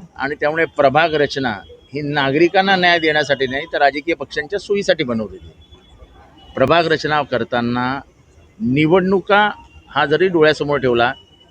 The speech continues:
तर त्याचा केंद्रबिंदू हा जनता, म्हणजे नागरिक मानला गेला पाहिजे. तुम्हाला नगरसेवक नाही बनवायचे, तर प्रभाग रचनेद्वारे जनहितासाठी करण्यात येणाऱ्या कामांची सोयीसुविधा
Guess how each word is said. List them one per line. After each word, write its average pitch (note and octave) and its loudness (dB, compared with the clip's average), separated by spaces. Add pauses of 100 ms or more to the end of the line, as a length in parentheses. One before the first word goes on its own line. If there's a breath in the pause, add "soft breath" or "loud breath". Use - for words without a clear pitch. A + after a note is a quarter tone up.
(100)
तर C#3 -2
त्याचा D3+ -2
केंद्रबिंदू E3 0
हा F3 6 (220)
जनता, C#3 0
म्हणजे B2+ -2
नागरिक C3+ -2
मानला B2+ -2
गेला G2 -6
पाहिजे. E2+ -18 (1400)
तुम्हाला D#3 4
नगरसेवक F3+ 2
नाही F3 2
बनवायचे, C3+ -2
तर D3 -8 (100)
प्रभाग D3+ 0
रचनेद्वारे C#3 -2 (640)
जनहितासाठी E3+ 2
करण्यात D3+ -2
येणाऱ्या C#3+ 0
कामांची D3+ -4
सोयीसुविधा D#3+ -2